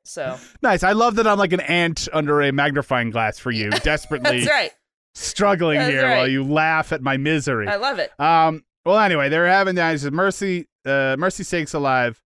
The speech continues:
Speaker 2: Looks like we got us a convoy." Okay? So now they have a convoy. Now,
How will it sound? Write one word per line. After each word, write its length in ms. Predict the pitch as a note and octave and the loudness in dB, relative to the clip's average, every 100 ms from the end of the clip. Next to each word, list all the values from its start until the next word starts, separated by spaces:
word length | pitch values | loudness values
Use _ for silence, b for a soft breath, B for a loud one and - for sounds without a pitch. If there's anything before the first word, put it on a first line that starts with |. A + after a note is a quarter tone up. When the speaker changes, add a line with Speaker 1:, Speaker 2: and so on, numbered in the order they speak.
| _ _ _ _ _ - | _ _ _ _ _ -8
Speaker 2:
Looks 160 | D3 | -4
like 140 | D#3+ C3+ | -2 -2
we 100 | B2+ | -2
got 180 | B2 A#2+ | -2 -2
us 100 | A2+ | -6
a 40 | |
convoy." 260 | - F2 D#2+ _ _ _ _ - | -14 -16 -18 _ _ _ _ -20
Okay? 380 | F2+ A#2 A#2+ F3+ - _ _ _ _ - | -8 -4 -2 -4 -8 _ _ _ _ -10
So 80 | |
now 260 | C3+ E3 F3+ | -2 0 2
they 160 | F3 D#3 | 2 2
have 320 | F3 G#3+ G#3+ | 2 2 2
a 80 | G3+ | 0
convoy. 400 | F#3+ C#3+ G#2 G2+ | 0 0 -2 -2
Now, 280 | D3 D#3 | 0 0